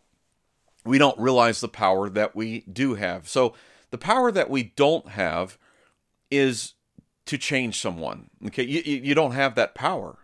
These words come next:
There's a lot of people out there that think that, hey, if I, you know, do this, this, and this, and you, you get addicted to that,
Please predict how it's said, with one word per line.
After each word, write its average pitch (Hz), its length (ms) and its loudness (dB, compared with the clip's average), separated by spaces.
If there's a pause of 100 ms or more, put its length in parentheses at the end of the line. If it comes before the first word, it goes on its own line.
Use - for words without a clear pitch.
(1160)
There's 151 220 2
a 160 60 4
lot 156 180 8
of 220 80 0
people 143 240 -2
out 120 160 4
there 117 160 0
that 139 140 -4
think 117 300 -4
that, 104 280 2
hey, 107 240 0 (100)
if 98 260 -4
I, 131 440 2 (540)
you 120 100 -4
know, 101 160 -4
do 101 260 -4
this, 120 380 -4
this, 120 300 -6
and 101 160 -6
this, 101 440 0
and 101 200 -6
you, 107 200 -8
you 101 140 -10
get 107 160 -4
addicted 98 600 -6
to 104 120 -8
that, 92 320 -4